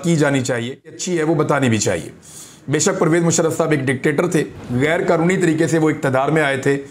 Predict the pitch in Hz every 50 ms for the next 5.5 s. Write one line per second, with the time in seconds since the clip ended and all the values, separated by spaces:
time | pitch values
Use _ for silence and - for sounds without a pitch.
0 | - - - - - - - - - 135 147 156 165 - 160 185 185 180 175 165
1 | 170 165 170 165 165 165 147 143 143 151 143 165 165 165 - 196 196 208 220 202
2 | 170 160 147 143 139 135 135 127 117 113 117 120 135 - - - - - - -
3 | - - _ - 151 151 156 165 165 - 170 170 170 165 170 175 175 175 170 170
4 | 170 165 165 156 175 170 - - 180 165 156 - - 151 143 139 135 131 127 -
5 | 127 117 113 107 - - 87 - -